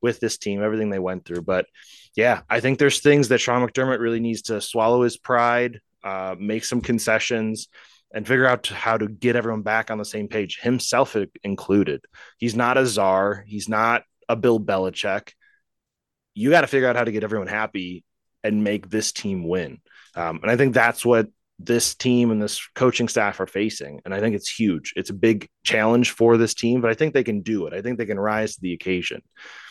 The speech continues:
If they don't, though, and this season is a bust, meaning they don't win a Super Bowl, I,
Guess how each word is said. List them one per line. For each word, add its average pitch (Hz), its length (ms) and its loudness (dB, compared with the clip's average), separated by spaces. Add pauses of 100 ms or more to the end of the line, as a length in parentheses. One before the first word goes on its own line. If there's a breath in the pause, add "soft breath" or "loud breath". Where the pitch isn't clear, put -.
(180 loud breath)
If 107 160 -2
they 117 140 4
don't, 190 340 6
though, 92 380 2
and 104 100 0
this 117 200 2
season 139 320 4
is 131 100 2
a 131 60 4
bust, 120 500 2 (320)
meaning 113 640 -2
they 101 80 -2
don't 131 180 0
win 131 120 0
a 120 40 -2
Super 123 280 0
Bowl, 80 320 -6
I, 101 120 -6